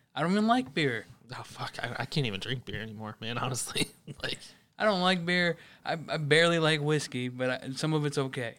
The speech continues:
Speaker 2: Heathen.
Speaker 1: And, like, so, but, like, I, I like this person. I like hanging out with this person, so I will indulge him. And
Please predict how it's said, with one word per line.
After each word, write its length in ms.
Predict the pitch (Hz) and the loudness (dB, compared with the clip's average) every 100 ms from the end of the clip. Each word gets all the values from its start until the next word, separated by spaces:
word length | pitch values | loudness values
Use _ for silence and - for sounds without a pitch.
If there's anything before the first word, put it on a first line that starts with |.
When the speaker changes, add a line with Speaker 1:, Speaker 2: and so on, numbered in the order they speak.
| _ _ | _ _
Speaker 2:
Heathen. 300 | 120 123 127 - _ _ - - - - _ - - - _ - - - - _ _ _ _ _ - | -16 -14 -14 -16 _ _ -16 -14 -14 -16 _ -20 -20 -20 _ -20 -20 -20 -20 _ _ _ _ _ -6
Speaker 1:
And, 360 | 139 135 123 - _ - | -2 0 -2 -6 _ -8
like, 160 | 131 127 | -6 -4
so, 100 | 156 | -2
but, 320 | 160 160 - | 2 2 2
like, 260 | 160 143 135 | 2 2 2
I, 200 | 151 156 | 2 2
I 140 | 147 147 | 4 6
like 200 | 151 143 | 6 4
this 140 | 139 | -2
person. 460 | - 139 127 120 120 | 2 2 2 -4 -2
I 60 | |
like 160 | 127 123 | -2 -2
hanging 240 | 135 135 | -2 0
out 100 | 131 | 0
with 80 | 123 | -2
this 100 | 117 | -6
person, 320 | - 123 120 | -4 -4 -4
so 180 | 117 127 | -6 -2
I 180 | 120 127 | 0 0
will 180 | 127 123 | 0 -2
indulge 420 | 123 123 123 123 | -2 -2 -2 -2
him. 140 | 123 | -4
And 220 | 120 117 | -4 -8